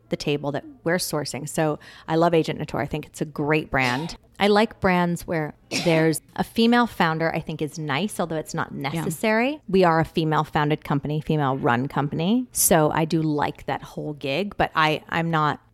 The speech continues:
Speaker 1: I was also raised by a guy 'cause my dad, you know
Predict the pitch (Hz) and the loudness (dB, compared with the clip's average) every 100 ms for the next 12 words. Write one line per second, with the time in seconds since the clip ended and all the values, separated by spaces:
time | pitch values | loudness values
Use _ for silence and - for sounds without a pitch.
0 | - 160 151 151 156 151 - _ _ 143 | -4 0 0 0 -2 -4 -12 _ _ -8
1 | 147 151 147 - 147 143 143 165 131 - | -2 -2 -4 -6 -6 -2 -4 -4 -6 -6
2 | 135 135 135 139 - _ - 165 143 120 | -6 -4 -4 -6 -10 _ -14 -6 -4 -4
3 | 127 | -8